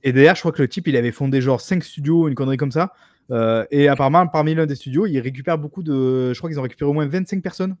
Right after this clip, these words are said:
de, de, de ce studio-là de Montpellier, euh, qui t'a, enfin, de l'équipe en tout cas de Beyond Good and Evil deux. Alors, je sais pas si c'est parce que du coup, ils ont des compétences particulières sur, euh, les fameux projets qu'eux, ils veulent faire et compagnie, tu vois, mais je veux dire, c'est, ils se font en plus piller de ça, euh, euh, piller, euh, dans le, dans le même temps, euh, leurs employés, voilà, enfin, c'est,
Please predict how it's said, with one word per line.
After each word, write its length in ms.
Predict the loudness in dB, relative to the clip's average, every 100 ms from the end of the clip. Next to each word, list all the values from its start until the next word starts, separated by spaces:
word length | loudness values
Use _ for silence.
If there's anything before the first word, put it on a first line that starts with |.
| -12
de, 260 | -6 -4
de, 280 | -2 -2 -2
de 120 | -4
ce 140 | -8 -12
studio-là 400 | -8 0 0 0
de 80 |
Montpellier, 440 | -2 -4 -2 0 0
euh, 40 |
qui 100 | -4
t'a, 140 | _ -10
enfin, 200 | -4 -4
de 100 | -2
l'équipe 240 | -6 -8
en 80 | -10
tout 80 | -6
cas 100 | -4
de 60 |
Beyond 160 | -4 -4
Good 160 | -2
and 60 | -4
Evil 160 | -4 -4
deux. 200 | -2 -4 -6 _ _
Alors, 100 | -12
je 60 | -10
sais 80 | -6
pas 100 | -6
si 160 | -6
c'est 140 | -10 -8
parce 160 | -8
que 80 | -8
du 160 | -8 -6
coup, 100 | -4
ils 100 | -2
ont 40 |
des 140 | -2 -2
compétences 420 | -2 -2 -4 -6
particulières 600 | -10 -12 -12 -2 0 0
sur, 280 | -4 -4 -4
euh, 140 | -4 -10 _ _ _
les 60 | -10
fameux 240 | -4 -4
projets 280 | -2 -2 -2
qu'eux, 260 | 0 0 0
ils 60 |
veulent 140 | -2 -4
faire 160 | -6
et 60 | -6
compagnie, 420 | -8 -8 -6 -6
tu 60 | -6
vois, 100 | -4
mais 240 | -4 -6
je 60 | -6
veux 40 |
dire, 160 | -8 -8
c'est, 240 | -8 -8
ils 60 | -8
se 100 | -8
font 120 | -6
en 40 |
plus 200 | -6 -10
piller 260 | -12 -4 -4
de 40 |
ça, 220 | -2 -2
euh, 160 | -2 -2 -6 _ _ _ _ -8
euh, 160 | -6 -6
piller, 320 | -6 0 2
euh, 260 | 4 2
dans 140 | -2 -2
le, 140 | -2
dans 120 | -2
le 60 | -2
même 180 | -2 -2
temps, 280 | -2 -2 -2
euh, 460 | -4 -4 -4 -4
leurs 220 | -4 -4
employés, 320 | -2 0 4 4
voilà, 180 | 4
enfin, 200 | 0 -2
c'est, 180 | -4 -6